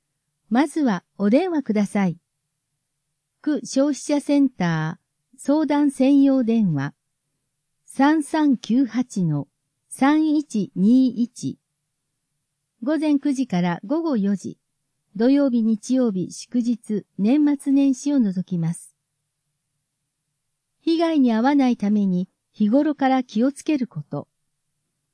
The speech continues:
申し込みの時は契約内容をよく確認しましょう。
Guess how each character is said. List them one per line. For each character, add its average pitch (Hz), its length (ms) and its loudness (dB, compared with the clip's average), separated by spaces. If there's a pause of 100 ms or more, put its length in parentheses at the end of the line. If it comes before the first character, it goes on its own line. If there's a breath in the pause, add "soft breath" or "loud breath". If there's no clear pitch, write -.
(460)
申 262 200 4
し - 80 -8
込 285 140 0
み 285 100 4
の 277 100 2
時 247 280 -4
は 190 200 -2 (220)
契 285 180 2
約 320 260 -2
内 302 280 2
容 226 220 0
を 196 240 -2
よ 269 180 -2
く - 180 -6
確 175 280 -4
認 262 200 4
し 254 140 -2
ま 226 120 2
し - 160 -6
ょ 175 220 -4
う。 - 20 -20